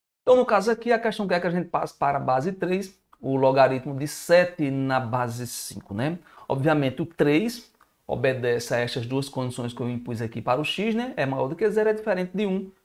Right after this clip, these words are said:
portanto, eu posso sim jogar nesta base três sem nenhum problema. Então, gente, eu tenho o logaritmo aqui, olha.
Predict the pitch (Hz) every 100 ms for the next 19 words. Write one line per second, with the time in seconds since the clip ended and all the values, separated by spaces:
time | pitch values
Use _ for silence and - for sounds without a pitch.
0 | _ 156 - 143 151 139 139 - 135 127
1 | 131 120 123 120 117 120 - 117 117 117
2 | 117 110 110 - 123 127 123 143 156 156
3 | 110 104 _ _ _ - _ 180 294 339
4 | 180 143 196 196 214 196 214 214 185 160
5 | 226 - 156 131 - 240 185 -